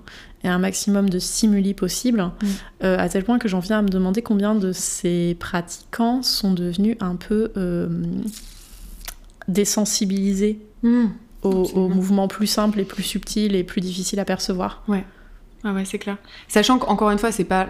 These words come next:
Speaker 2: le libertinage le problème, en fait, c'est
Speaker 1: Non,
Speaker 2: la
Speaker 1: non,
Speaker 2: manière
Speaker 1: c'est
Speaker 2: dont on, en fait, on s'accapare, euh, du script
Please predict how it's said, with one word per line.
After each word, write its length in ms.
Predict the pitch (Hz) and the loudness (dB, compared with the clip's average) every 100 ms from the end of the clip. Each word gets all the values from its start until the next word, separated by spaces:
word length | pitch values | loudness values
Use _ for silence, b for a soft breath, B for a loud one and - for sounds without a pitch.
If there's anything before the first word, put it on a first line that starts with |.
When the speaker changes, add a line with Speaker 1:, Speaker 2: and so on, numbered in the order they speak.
| - | 0
Speaker 2:
le 300 | 180 196 214 | 2 4 4
libertinage 720 | 190 185 185 - 196 190 190 | 4 2 0 -2 0 2 2
le 100 | 175 | 0
problème, 380 | 170 185 202 208 | -2 0 2 2
en 60 | |
fait, 220 | 180 175 - | 0 -4 0
c'est 80 | |
Speaker 1:
Non, 100 | 220 | 2
Speaker 2:
la 120 | 175 170 | 4 4
Speaker 1:
non, 80 | |
Speaker 2:
manière 460 | 180 190 202 214 214 | 4 4 4 4 4
Speaker 1:
c'est 40 | 190 | 2
Speaker 2:
dont 200 | 185 185 - | 0 0 0
on, 200 | 180 180 B B B - | 0 -2 B B B -6
en 100 | 170 | 0
fait, 200 | 214 214 | 2 2
on 80 | |
s'accapare, 1040 | 190 - 208 202 202 202 220 220 214 170 - - | 0 0 0 2 0 2 4 2 0 -6 -8 -6
euh, 160 | 180 170 | -2 0
du 140 | 170 | 0
script 600 | 165 - - 240 240 - | -2 -2 2 2 0 -10